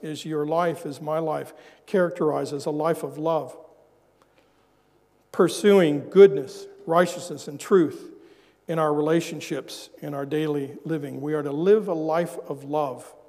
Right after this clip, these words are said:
And this is a description of that new life that comes through conversion and, and through being made alive in Christ. Verse fifteen and following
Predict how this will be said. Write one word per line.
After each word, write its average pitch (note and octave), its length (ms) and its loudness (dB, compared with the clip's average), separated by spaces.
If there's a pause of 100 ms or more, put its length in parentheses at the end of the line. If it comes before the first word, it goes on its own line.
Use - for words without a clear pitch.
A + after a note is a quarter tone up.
(1300)
And D#3+ 180 -2
this F#3+ 160 2
is F3 160 -2
a F3+ 60 0
description E3+ 680 -4
of D#3 140 -6
that D#3+ 180 -4
new E3+ 240 2
life D#3+ 640 2
that - 160 -16
comes D#3+ 300 -10
through E3 220 -4
conversion D#3+ 680 -6 (300)
and, C3+ 240 -14 (160)
and C#3+ 280 -14 (320)
through D#3+ 320 -4 (300)
being D#3+ 240 -2
made D#3+ 220 0
alive D3+ 420 -2
in D3 140 -10
Christ. - 560 -10 (1800)
Verse F#3 240 2
fifteen A3+ 420 6
and F#3 140 2
following D3+ 460 2